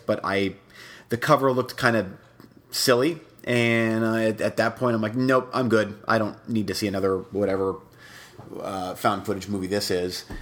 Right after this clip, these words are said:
Well, I'm happy to have finally jumped on this movie because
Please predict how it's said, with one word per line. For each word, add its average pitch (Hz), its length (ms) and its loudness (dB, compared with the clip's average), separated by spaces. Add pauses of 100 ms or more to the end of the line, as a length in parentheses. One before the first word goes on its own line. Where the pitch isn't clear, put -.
(180)
Well, 123 480 2 (320)
I'm 117 220 2
happy 135 360 2
to 175 140 0
have 131 160 2
finally 131 720 2
jumped 113 360 2
on 101 280 0
this 95 180 -6
movie 92 360 -2
because 92 640 -4